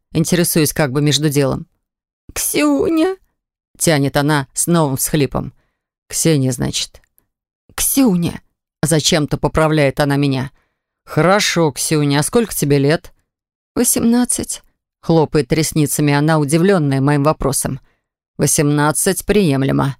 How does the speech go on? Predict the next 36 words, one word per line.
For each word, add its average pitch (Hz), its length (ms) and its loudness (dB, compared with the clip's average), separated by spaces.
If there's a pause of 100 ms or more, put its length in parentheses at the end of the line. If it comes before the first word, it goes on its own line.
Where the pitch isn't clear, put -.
(320)
Молодая, 143 340 2
конечно, 139 640 -2 (220)
но 151 100 0
не 170 120 2
каждый 185 360 0
же 151 140 0
день 185 260 2
мне 156 120 0
будут 139 280 -2
попадаться 156 580 -2
на 151 160 2
улице 151 460 0 (320)
бесхозные 180 680 2
беременные 160 480 2
девчонки". 135 560 -6 (800)
"А 147 120 0
ты 147 320 0
точно 156 460 -2
беременна?" 131 540 0 (500)
спрашиваю 151 540 -2
с - 80 -8
прищуром. 139 540 -2 (540)
"Сто - 300 -4
пудов", 190 600 -4 (380)
пыхтит 151 420 0
она. 143 300 0 (300)
Потом 196 280 2
зачем-то 180 500 0
лезет 156 340 0
в - 60 -12
сумку, 156 360 -2
достает 175 480 0
оттуда 151 360 -2
слегка 160 380 -2
помятую 143 500 -2
бумажку. 139 580 -4